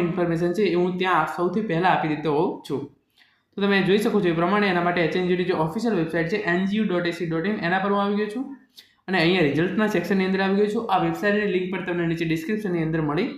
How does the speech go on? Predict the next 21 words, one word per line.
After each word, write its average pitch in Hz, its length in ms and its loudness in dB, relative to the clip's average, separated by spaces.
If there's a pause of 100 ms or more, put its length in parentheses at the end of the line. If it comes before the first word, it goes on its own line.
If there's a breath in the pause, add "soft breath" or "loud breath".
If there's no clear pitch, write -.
(140)
જશે. 139 240 -4 (640 soft breath)
તો - 100 -14
તમે 196 240 4
જોઈ 208 160 4
શકો 220 160 2
છો 214 100 2
યુનિવર્સિટી 185 460 2
દ્વારા 185 240 0
જે 170 100 -4
પરીક્ષાઓ 208 380 0 (640)
ડિસેમ્બર 226 440 2 (100)
બે 180 100 2
હજાર 190 180 2
ત્રેવીસના 208 460 2
ગાળાની 180 320 2
અંદર 175 180 0
લેવામાં 160 240 2
આવી 190 160 0
હતી, 214 160 0 (600)
એની 175 240 2
અંદર 180 180 2